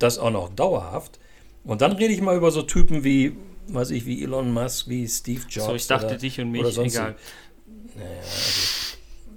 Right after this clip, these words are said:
Speaker 1: ja, lass
Speaker 2: Aber man
Speaker 1: mal,
Speaker 2: muss sich
Speaker 1: ne?
Speaker 2: auch auf die Schippe nehmen können, oder?
Speaker 1: Ja, aber du, ich möchte auch nicht von den Verlegenheit gebracht werden. Ich hätte fast ja gesagt.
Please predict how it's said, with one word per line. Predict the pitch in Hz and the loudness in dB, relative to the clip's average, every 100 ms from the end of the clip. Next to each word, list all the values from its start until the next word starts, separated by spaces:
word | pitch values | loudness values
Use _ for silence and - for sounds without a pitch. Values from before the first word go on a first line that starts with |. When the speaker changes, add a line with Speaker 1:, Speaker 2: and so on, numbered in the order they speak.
| - - - | -20 -18 -14
Speaker 1:
ja, | 95 | -12
lass | 101 | -4
Speaker 2:
Aber | 139 | 2
man | 160 | 2
Speaker 1:
mal, | |
Speaker 2:
muss | 165 185 | 2 -2
sich | 175 | -2
Speaker 1:
ne? | 165 | -2
Speaker 2:
auch | |
auf | 151 135 | -2 -4
die | 131 | -6
Schippe | 151 143 | -6 -4
nehmen | 120 117 113 | -2 -2 -4
können, | 110 110 110 | -6 -6 -6
oder? | 123 131 123 - - - | -6 -8 -10 -16 -20 -18
Speaker 1:
Ja, | 139 113 104 127 90 - - - - | -12 -8 -6 -6 -8 -14 -20 -20 -14
aber | 113 | -12
du, | 101 104 - | -10 -12 -14
ich | 95 | -12
möchte | 107 - | -10 -10
auch | |
nicht | 101 113 - | -8 -10 -10
von | 107 | -12
den | 104 | -10
Verlegenheit | 98 107 143 101 | -10 -8 -8 -8
gebracht | - 101 92 | -10 -16 -14
werden. | 95 | -12
Ich | 92 | -14
hätte | - | -14
fast | 101 - | -12 -8
ja | 127 127 | -6 -6
gesagt. | 92 82 87 | -8 -14 -16